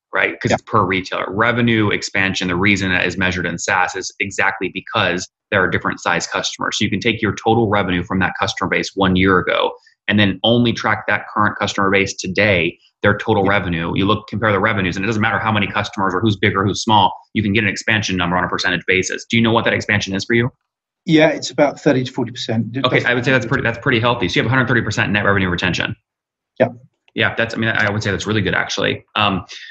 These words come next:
Speaker 1: good stuff. Now, talk about top of funnel, right? So to land one of these new contracts at fifty thousand euros per year, will you spend the full fifty thousand to get the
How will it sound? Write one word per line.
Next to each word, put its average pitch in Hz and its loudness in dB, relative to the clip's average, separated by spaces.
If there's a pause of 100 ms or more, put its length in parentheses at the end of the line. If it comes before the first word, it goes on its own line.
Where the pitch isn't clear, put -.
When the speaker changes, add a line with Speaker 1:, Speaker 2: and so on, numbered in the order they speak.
(160)
Speaker 1:
good 147 0
stuff. - -2
Now, - -2 (120)
talk 160 2
about - 0
top 135 -2
of - -8
funnel, 95 -2
right? 107 0
So 127 -2
to 113 -2
land 131 2
one 120 4
of 107 4
these 107 0
new 117 2 (100)
contracts 110 0
at - -6
fifty 110 -2
thousand 98 0
euros 90 2 (140)
per 95 -2
year, 90 0
will 101 0
you 107 4
spend 117 0
the 117 0
full 113 0
fifty 110 0
thousand 98 2
to 110 -2
get - -4
the - -18